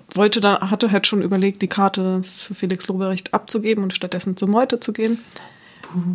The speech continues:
Speaker 1: <laughs> Ja,
Speaker 2: Ja,
Speaker 1: weil
Speaker 2: je
Speaker 1: ich halt,
Speaker 2: nachdem.
Speaker 1: ich hatte halt nicht mehr so einen Bezug zu ihm. Ich hab halt auch kein gemischtes Hack mehr gehört und
Speaker 2: Mhm.
Speaker 1: hatte dann irgendwann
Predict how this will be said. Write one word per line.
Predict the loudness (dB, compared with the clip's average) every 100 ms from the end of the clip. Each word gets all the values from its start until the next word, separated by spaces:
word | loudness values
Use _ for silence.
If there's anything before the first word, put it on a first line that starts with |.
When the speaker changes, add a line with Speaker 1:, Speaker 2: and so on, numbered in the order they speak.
| -6 -10 0
Speaker 1:
<laughs> | 2 4 2 0 -2
Ja, | 0
Speaker 2:
Ja, | 2 4 4
Speaker 1:
weil | 2
Speaker 2:
je |
Speaker 1:
ich | 2 2
halt, | 2 2
Speaker 2:
nachdem. | -2 -2 -4 -4 0
Speaker 1:
ich | 0
hatte | 2 2 2
halt | 2 2
nicht | 0
mehr | 0 0
so | 0
einen | 0 0
Bezug | -2 -2 -2 -4 -4
zu | -2
ihm. | 0 0 2
Ich | 0
hab | 0
halt | -4 -2
auch | -2 -2
kein | -4 -2
gemischtes | 0 0 0 0 -2
Hack | -4 -4
mehr | -2
gehört | -2 -2 0 2 0
und | 0 2
Speaker 2:
Mhm. | 2
Speaker 1:
hatte | 2
dann | 0 0 -2 -6 -20 -20 _ _ _ _ 0
irgendwann | 2 2 2 0 0 -2